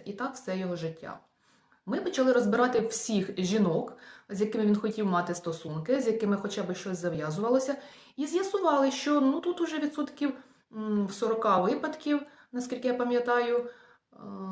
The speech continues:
якраз таки він, е, закінчував ці стосунки. Йому щось там не подобалося, і він з них ішов.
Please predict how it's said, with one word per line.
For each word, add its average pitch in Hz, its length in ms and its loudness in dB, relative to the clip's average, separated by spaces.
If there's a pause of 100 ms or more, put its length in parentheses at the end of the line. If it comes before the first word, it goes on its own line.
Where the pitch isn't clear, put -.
(200)
якраз 214 320 -2
таки 226 220 0
він, 262 480 4
е, 175 280 2
закінчував 214 580 2
ці - 160 -8
стосунки. 180 640 -6 (760)
Йому 262 320 4
щось 208 180 0
там 185 200 0
не 185 80 2
подобалося, 233 760 2
і 196 220 0
він 262 160 4
з 226 60 -2
них 220 180 -2
ішов. 165 360 -2